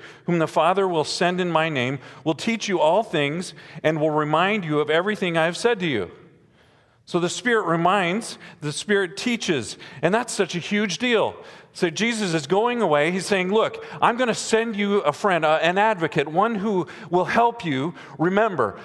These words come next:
will, will teach you and remind you of the things that I taught you." That's a huge deal, especially as the disciples go about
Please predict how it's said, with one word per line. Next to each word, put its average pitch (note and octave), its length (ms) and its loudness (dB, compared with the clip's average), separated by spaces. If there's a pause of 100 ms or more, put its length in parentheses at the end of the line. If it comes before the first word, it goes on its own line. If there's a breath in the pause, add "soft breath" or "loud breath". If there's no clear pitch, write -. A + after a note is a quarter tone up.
(160 loud breath)
will, D#3+ 300 2
will E3 140 2
teach - 480 -4
you G#2+ 280 -4 (520 soft breath)
and D3 140 0
remind G#3+ 420 2
you G#3+ 80 2
of E3+ 140 -4
the D#3 60 -12
things G3+ 300 -2
that F3+ 120 4
I F3+ 120 4
taught F3 360 0
you." C#3 280 -2 (1040 soft breath)
That's G3+ 180 0
a F#3 40 2
huge G3+ 360 -2
deal, D#3+ 420 0
especially E3+ 540 0
as C3 180 0
the C#3 100 -4
disciples D#3+ 480 0
go C#3+ 200 0
about C#3+ 340 2